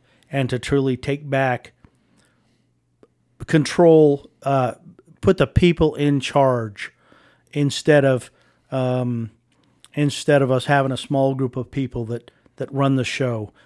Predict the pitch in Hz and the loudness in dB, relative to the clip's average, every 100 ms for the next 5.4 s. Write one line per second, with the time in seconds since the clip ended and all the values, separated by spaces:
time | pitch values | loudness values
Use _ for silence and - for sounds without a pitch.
0 | _ - 139 139 139 139 131 - 113 110 | _ -2 2 4 4 2 0 -6 -8 -8
1 | - 135 123 123 127 127 160 165 175 160 | -6 -4 -4 -6 -2 2 2 0 -4 -2
2 | 156 135 127 135 139 135 135 127 123 139 | -2 -2 0 2 2 -2 -4 -4 -4 -4
3 | 135 131 135 123 - _ _ _ 135 139 | -4 -4 -6 -8 -12 _ _ _ -4 -2
4 | - 151 - 147 135 135 139 131 143 143 | 0 -4 -2 -2 0 2 0 -2 -6 -6
5 | 131 131 139 | -4 -2 -2